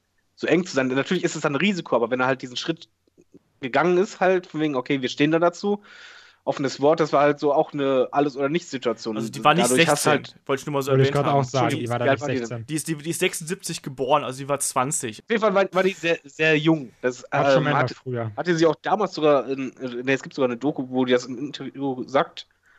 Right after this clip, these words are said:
Speaker 1: äh, dass sie halt da echt zu ihm aufgesehen hat, von wegen so, „Ah, der große Wrestler“ und so und dadurch halt, ähm, ich glaub schon, dass er es ein bisschen ausgenutzt hat, sagen wir's mal so rum.
Speaker 2: Weiß ich nicht. Also ich, ich wa-, weiß halt nicht, ob das,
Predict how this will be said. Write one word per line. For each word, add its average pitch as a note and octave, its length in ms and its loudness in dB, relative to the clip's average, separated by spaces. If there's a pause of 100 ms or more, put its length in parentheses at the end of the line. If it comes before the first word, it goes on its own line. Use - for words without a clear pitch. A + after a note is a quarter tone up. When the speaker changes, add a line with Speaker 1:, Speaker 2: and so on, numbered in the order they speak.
(200)
Speaker 1:
äh, B2+ 220 6
dass B2 200 -2
sie C3 80 0
halt C3 200 0
da A#2+ 100 2
echt C#3 380 -8
zu - 140 -10
ihm A#2+ 80 -6
aufgesehen D3 560 0
hat, C#3 80 0
von C3+ 120 -12
wegen C3 100 -8
so, B2+ 80 -8 (320)
„Ah, C3 160 -4
der A#2+ 100 -6
große C#3+ 320 0
Wrestler“ C#3+ 400 2
und B2+ 180 -2
so C#3+ 240 2
und B2+ 200 -2 (160)
dadurch B2+ 360 0
halt, A#2 400 0
ähm, A2+ 280 -8 (540)
ich C#3+ 80 0
glaub A3+ 140 2
schon, A#3+ 160 0
dass A3 120 0
er F#3 80 2
es D#3+ 100 -2
ein D3 100 -6
bisschen B2 220 -10
ausgenutzt B2 380 -10
hat, G2+ 100 -12
sagen C3+ 140 0
wir's B2+ 100 -2
mal G#2 80 -4
so G2+ 140 -6
rum. F2+ 180 -8 (220)
Speaker 2:
Weiß C#3 280 0
ich C3+ 100 -8
nicht. C3+ 140 -10
Also D#3+ 140 -4
ich, G3+ 180 -6
ich - 180 -10 (100)
wa-, - 120 -8
weiß F3 260 0
halt G3 120 -4
nicht, G#3 160 -6
ob E3+ 140 -10 (140)
das, - 340 -8